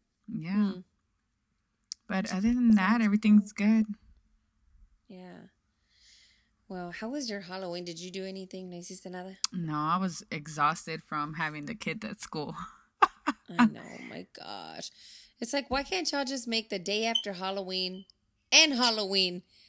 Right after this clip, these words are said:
Speaker 2: holidays that we get off? <laughs>
Speaker 1: Right? Especially if they fall
Speaker 2: And
Speaker 1: during the
Speaker 2: listen,
Speaker 1: school
Speaker 2: for
Speaker 1: y-, the
Speaker 2: teachers, I
Speaker 1: week.
Speaker 2: really feel like that needs to happen for teachers. Is there a law we can pass for that? <laughs>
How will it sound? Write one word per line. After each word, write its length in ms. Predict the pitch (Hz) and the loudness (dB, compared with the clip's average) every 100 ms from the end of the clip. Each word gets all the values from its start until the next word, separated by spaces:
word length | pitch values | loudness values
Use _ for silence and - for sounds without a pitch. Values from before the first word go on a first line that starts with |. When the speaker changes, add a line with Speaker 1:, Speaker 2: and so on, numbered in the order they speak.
| - | 0
Speaker 2:
holidays 500 | 226 240 220 202 185 | 4 6 6 6 4
that 160 | 185 | 2
we 100 | 175 | 0
get 160 | 180 185 | -2 0
off? 260 | 170 151 190 | 0 -2 4
<laughs> 20 | |
Speaker 1:
Right? 400 | 190 262 320 381 - | 12 12 12 10 10
Especially 580 | 226 - 440 415 381 302 | 8 10 6 8 8 8
if 60 | |
they 140 | 254 233 | 10 8
fall 340 | 226 233 240 | 12 12 12
Speaker 2:
And 100 | 247 | 12
Speaker 1:
during 200 | 240 220 | 12 10
the 40 | 202 | 12
Speaker 2:
listen, 120 | 220 | 8
Speaker 1:
school 260 | - 202 196 | 8 6 8
Speaker 2:
for 80 | 196 | 6
Speaker 1:
y-, 20 | |
the 60 | - | 4
Speaker 2:
teachers, 580 | 302 349 - 311 214 | 6 8 8 10 10
I 200 | 196 285 285 | 12 10 8
Speaker 1:
week. 160 | 233 | 2
Speaker 2:
really 300 | 247 311 311 | 4 6 6
feel 380 | - 294 294 285 | 4 8 8 10
like 220 | 254 226 240 | 6 6 8
that 180 | 233 | 6
needs 180 | 226 233 | 6 -2
to 80 | 233 | -2
happen 320 | 202 208 196 | -2 -4 -4
for 140 | 185 175 | -6 -8
teachers. 400 | - 196 180 170 - - | -6 -6 -6 -8 -10 -2
Is 80 | 233 | 4
there 160 | 269 294 | 6 6
a 80 | |
law 200 | 240 226 | 6 4
we 120 | 240 240 | 4 2
can 200 | 254 220 | 2 4
pass 360 | - 226 233 | 8 8 6
for 140 | 247 247 | 4 2
that? 500 | - 226 - 240 - | 6 4 4 -6 0
<laughs> 640 | 262 359 330 - - | 4 12 12 12 4